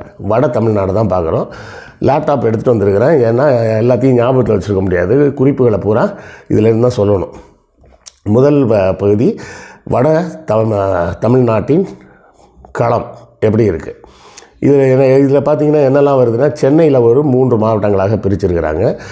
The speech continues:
செங்கல்பட்டு, காஞ்சிபுரம், திருவள்ளூர், ராணிப்பேட்டை, வேலூர், திருப்பத்தூர், திருவண்ணாமலை, விழுப்புரம், கள்ளக்குறிச்சி, கடலூர்,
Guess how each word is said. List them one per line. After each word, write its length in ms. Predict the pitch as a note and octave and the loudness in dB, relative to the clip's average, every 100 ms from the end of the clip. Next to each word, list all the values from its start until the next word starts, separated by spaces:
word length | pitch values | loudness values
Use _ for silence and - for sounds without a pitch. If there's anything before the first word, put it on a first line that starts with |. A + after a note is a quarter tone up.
| - - - | -18 -16 -2
செங்கல்பட்டு, 760 | B2+ C#3+ C#3+ - F#2 B2+ D3+ - | 2 2 2 -2 0 0 0 -2
காஞ்சிபுரம், 760 | A2 B2 C#3+ C3 G2+ A2+ D3+ - B2 | -2 0 2 0 0 -2 -4 -6 0
திருவள்ளூர், 600 | C3 D3+ B2+ G#2 A2+ - - - - - | 2 2 2 0 0 -4 -14 -20 -20 -8
ராணிப்பேட்டை, 800 | - G#2 C#3+ E3+ - G2+ F2+ A2+ C3 - - - - | -2 0 2 0 0 -2 0 0 -2 -6 -20 -20 -16
வேலூர், 640 | G#2+ G2+ B2+ D3+ B2 A2+ C3 - - - - | -4 0 2 2 2 -2 -4 -12 -20 -20 -2
திருப்பத்தூர், 640 | C#3 D#3+ A#2 - A#2 A#2+ - - - - | 0 2 0 -2 0 0 0 -8 -20 -12
திருவண்ணாமலை, 1000 | - B2 D#3+ D3+ A#2+ G#2+ A2 A#2 B2 - - | 0 2 2 2 0 0 0 0 -2 -10 -6
விழுப்புரம், 640 | G#2 C3 E3 - G#2+ A2+ A#2 - - - A#2+ | 0 2 2 0 0 0 -2 -6 -20 -8 -2
கள்ளக்குறிச்சி, 640 | B2+ D#3 C#3+ A2 - A2+ B2+ - - | 0 0 0 -2 -2 -2 -2 -4 -14
கடலூர், 460 | - A2 B2+ F#2+ | -4 0 0 -2